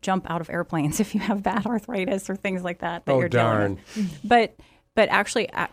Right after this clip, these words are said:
Speaker 1: exercising, strengthening the muscles around the joint so that they can move, so that you can get up off the chair and get up off the toilet long term and stay as functional as possible. Um, so definitely exercise is huge.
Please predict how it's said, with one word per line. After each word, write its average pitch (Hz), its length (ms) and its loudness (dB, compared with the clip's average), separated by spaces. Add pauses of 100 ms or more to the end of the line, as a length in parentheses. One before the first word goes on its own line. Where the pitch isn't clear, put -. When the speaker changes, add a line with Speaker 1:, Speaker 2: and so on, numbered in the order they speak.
(200)
Speaker 1:
exercising, 165 680 -2
strengthening 170 680 -4
the 165 80 -4
muscles 156 420 -6
around 165 400 -2
the 165 100 -2
joint 156 320 -6
so - 140 -4
that 170 240 -4
they 180 100 -4
can 185 300 -2
move, 196 320 -2
so 165 100 -6
that 156 220 -6
you 180 60 -4
can 156 220 -6
get 196 200 -4
up 190 160 -4
off 156 180 -8
the 147 80 -8
chair 123 360 -6
and 147 240 -8
get 180 140 -2
up 175 180 -4
off 156 160 -8
the 165 80 -8
toilet 160 440 -6
long 156 220 -4
term 143 340 -10
and 143 160 -8
stay - 880 -6
as 160 220 -6
functional 160 520 -6
as 147 180 -8
possible. 143 520 -6 (480)
Um, - 520 -8
so 165 260 -4
definitely 151 720 -6 (320)
exercise 185 520 -4
is 156 140 -8
huge. 160 500 -6